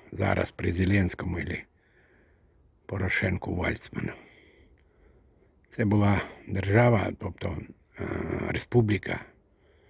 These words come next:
яку знали в всьому світі, де і спутники літали, і ракети українські, і кораблі, і самольоти. Це все по всьому світу було.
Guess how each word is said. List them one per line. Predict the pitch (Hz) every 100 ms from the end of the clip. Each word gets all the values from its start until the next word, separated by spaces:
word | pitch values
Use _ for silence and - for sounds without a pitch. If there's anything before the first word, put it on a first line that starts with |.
| _ -
яку | 120 110
знали | 92 113 104
в |
всьому | 90 - 98 90
світі, | - - - -
де | 87 98 92 - _ _ _ _ _ _ _ _ _ _ _ _ _ _ _ _ _ _ _
і | -
спутники | - 117 123 117 107 104
літали, | 101 - 95 92 -
і | 92
ракети | 95 - 117 -
українські, | 95 87 101 92 90 - -
і | 90
кораблі, | - 101 95 107 113 107 92
і | 92
самольоти. | 104 90 92 113 107 -
Це | - -
все | - - 196
по | - 107
всьому | - 160 131 117
світу | - 98 98 -
було. | - - -